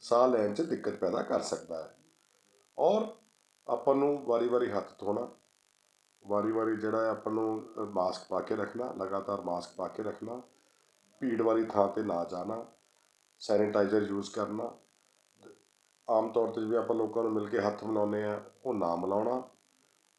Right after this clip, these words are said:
ਤੇ ਜਿਹੜੀ ਟਰੈਵਲਿੰਗ ਹੈ, ਅਨਨੈਸੈਸਰੀ ਟਰੈਵਲਿੰਗ ਹੈ, ਉਹਨੂੰ ਅਵੋਇਡ ਕਰਨਾ। ਜੇ ਕੋਈ ਬਹੁਤ ਜ਼ਰੂਰੀ ਹੈ, ਠੀਕ ਹੈ, ਆਪਾਂ ਪ੍ਰੀਕਾਸ਼ਨ ਲੈ ਕੇ ਕਰ ਸਕਦੇ ਹਾਂ, ਪਰ ਟਰੈਵਲਿੰਗ ਅਨਨੈਸੈਸਰੀ ਜਿਹੜੀ ਹੈ ਉਹਨੂੰ ਅਵੋਇਡ ਕਰਨਾ।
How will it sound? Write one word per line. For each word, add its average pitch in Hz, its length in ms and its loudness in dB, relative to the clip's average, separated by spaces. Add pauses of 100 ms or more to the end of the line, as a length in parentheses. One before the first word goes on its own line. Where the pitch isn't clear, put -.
ਤੇ 143 220 0 (680)
ਜਿਹੜੀ 147 160 0
ਟਰੈਵਲਿੰਗ 147 560 4
ਹੈ, 143 200 4
ਅਨਨੈਸੈਸਰੀ 139 520 2
ਟਰੈਵਲਿੰਗ 104 520 2
ਹੈ, 90 240 -4 (220)
ਉਹਨੂੰ 147 320 0
ਅਵੋਇਡ 95 280 2
ਕਰਨਾ। 117 300 -4
ਜੇ 156 160 -6
ਕੋਈ 143 140 -6
ਬਹੁਤ 127 240 2
ਜ਼ਰੂਰੀ 120 340 -2
ਹੈ, 113 60 0
ਠੀਕ 101 320 -8
ਹੈ, 113 60 -4
ਆਪਾਂ 107 240 -4
ਪ੍ਰੀਕਾਸ਼ਨ 101 520 -8
ਲੈ 95 100 -4
ਕੇ 107 120 -10
ਕਰ 101 180 -8
ਸਕਦੇ 127 280 -6
ਹਾਂ, 180 60 -4
ਪਰ 175 100 -2
ਟਰੈਵਲਿੰਗ 131 500 0
ਅਨਨੈਸੈਸਰੀ 107 520 -2
ਜਿਹੜੀ 95 340 -8
ਹੈ - 200 -8 (460)
ਉਹਨੂੰ 131 240 -2
ਅਵੋਇਡ 85 340 -4
ਕਰਨਾ। 117 460 -2